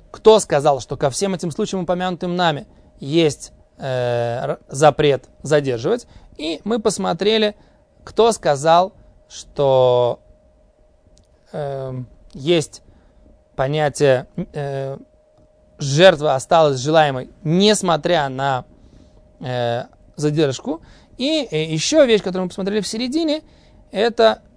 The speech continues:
что имеется в виду жертвоприношение, вместо которого было принесено, э, вместо изначального. Что имеется в виду, что по отношению к нему запрета задерживать нет.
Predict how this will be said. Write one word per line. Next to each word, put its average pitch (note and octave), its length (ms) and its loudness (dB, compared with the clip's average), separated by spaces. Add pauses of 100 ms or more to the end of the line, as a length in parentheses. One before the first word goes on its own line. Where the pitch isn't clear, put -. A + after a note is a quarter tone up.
что - 280 -2
имеется G#3+ 380 -4
в F3+ 40 -2
виду F#3 240 0
жертвоприношение, D#3+ 760 -4
вместо E3 520 0
которого C#3+ 360 -4
было D#3 220 -4
принесено, B3+ 920 0 (600)
э, D3 240 -4
вместо D#3+ 400 -2
изначального. C#3+ 680 -4
Что - 180 -8
имеется G#3+ 220 -6
в G3+ 40 -8
виду, A#3+ 80 -6
что F#3+ 120 -10
по E3 80 -4
отношению D#3+ 340 -10
к - 60 -20
нему D3+ 280 -6 (220)
запрета D3+ 400 -2
задерживать C3+ 460 -6
нет. - 160 -12